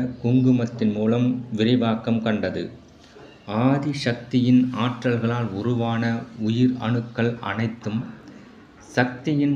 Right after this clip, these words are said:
ஒடுக்கம் நிகழ்ந்து கொண்டிருப்பதனை தான் ஏற்றிட்ட குங்கும ஆற்றல்களின் மூலம் உணர்ந்திட்டது. புற நிகழ்வு ஒன்று அக நிகழ்வினை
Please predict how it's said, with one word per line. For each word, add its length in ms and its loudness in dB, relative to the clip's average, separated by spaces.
ஒடுக்கம் 580 4
நிகழ்ந்து 640 4
கொண்டிருப்பதனை 920 0
தான் 260 0
ஏற்றிட்ட 580 -2
குங்கும 520 2
ஆற்றல்களின் 680 0
மூலம் 300 -2
உணர்ந்திட்டது. 880 -2
புற 200 4
நிகழ்வு 580 6
ஒன்று 380 6
அக 340 0
நிகழ்வினை 600 4